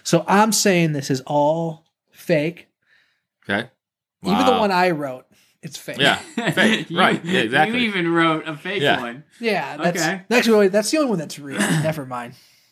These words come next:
Speaker 2: Okay. <laughs>
Speaker 1: Um, but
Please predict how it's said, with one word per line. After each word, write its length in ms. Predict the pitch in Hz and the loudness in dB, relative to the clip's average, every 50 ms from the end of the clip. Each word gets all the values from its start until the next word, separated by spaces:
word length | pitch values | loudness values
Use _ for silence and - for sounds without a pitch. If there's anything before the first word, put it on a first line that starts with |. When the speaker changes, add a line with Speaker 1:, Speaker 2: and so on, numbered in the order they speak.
| _ _ - | _ _ -10
Speaker 2:
Okay. 260 | 123 135 - - 202 - - - _ _ _ _ _ - | -6 0 0 0 0 0 -6 -18 _ _ _ _ _ -2
<laughs> 60 | 440 440 - - - - 494 - - - 508 - - - - _ _ - - | -2 -2 -2 -4 -6 -4 -4 -4 -4 -4 -10 -10 -10 -14 -20 _ _ -14 -4
Speaker 1:
Um, 420 | - 170 160 156 151 156 151 151 151 220 208 - - - | 0 2 2 4 2 2 0 0 0 -2 -2 -2 -4 -12
but 440 | 160 151 170 165 160 156 156 156 | -4 0 2 2 4 2 0 -2